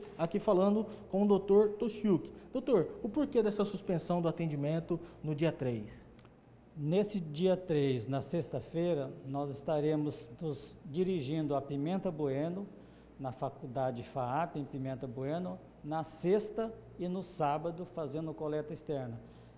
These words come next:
Speaker 2: Então, nós iremos interromper o atendimento de coleta. A recepção estará funcionando, né? Menos na coleta e na doação de sangue.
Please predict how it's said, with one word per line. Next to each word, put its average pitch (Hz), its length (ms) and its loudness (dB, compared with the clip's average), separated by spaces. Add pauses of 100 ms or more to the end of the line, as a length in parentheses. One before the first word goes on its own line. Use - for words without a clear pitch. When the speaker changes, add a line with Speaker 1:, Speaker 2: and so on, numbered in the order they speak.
Speaker 2:
Então, 147 360 -2
nós 160 540 -2
iremos 170 540 -2
interromper 185 840 -4
o 147 120 -4
atendimento 151 800 -4
de 151 160 -8
coleta. 151 640 0 (240)
A 135 60 -6
recepção 151 760 -2
estará 175 340 -4
funcionando, 160 720 -4
né? 160 220 -4 (100)
Menos 202 520 -2
na 170 100 -2
coleta 156 720 -2
e 165 100 -6
na 160 160 -2
doação 160 640 -2
de 170 300 -2 (300)
sangue. 127 520 -2